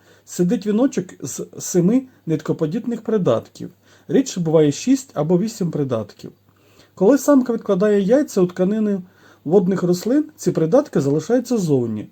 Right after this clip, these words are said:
розгортаючись як розетки. Значення придатків полягає, мабуть, у тому, що з їхньої сторони проводиться запас повітря всередину яйця. Самка водяного скорпіона відкладає яйця, вплаваючи на поверхні води предмети,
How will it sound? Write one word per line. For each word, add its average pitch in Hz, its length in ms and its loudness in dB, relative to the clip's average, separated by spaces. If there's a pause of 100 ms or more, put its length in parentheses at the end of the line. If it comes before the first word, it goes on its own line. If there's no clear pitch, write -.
(280)
розгортаючись 170 840 0
як 147 100 -6
розетки. 170 600 0 (760)
Значення 180 460 2
придатків 180 560 0
полягає, 165 400 2
мабуть, 175 320 0
у 165 40 0
тому, 233 340 0
що 139 200 -6
з 131 100 -6
їхньої 202 260 -4
сторони 180 520 -2 (480)
проводиться 214 520 0
запас 180 360 2
повітря 165 420 -2
всередину 139 500 -2
яйця. 143 500 -4 (280)
Самка 175 420 -2
водяного 156 440 2
скорпіона 165 720 -2
відкладає 143 520 0
яйця, 165 460 0
вплаваючи 170 720 0
на 131 80 -2
поверхні 147 440 -2
води 127 280 -2
предмети, 131 640 -6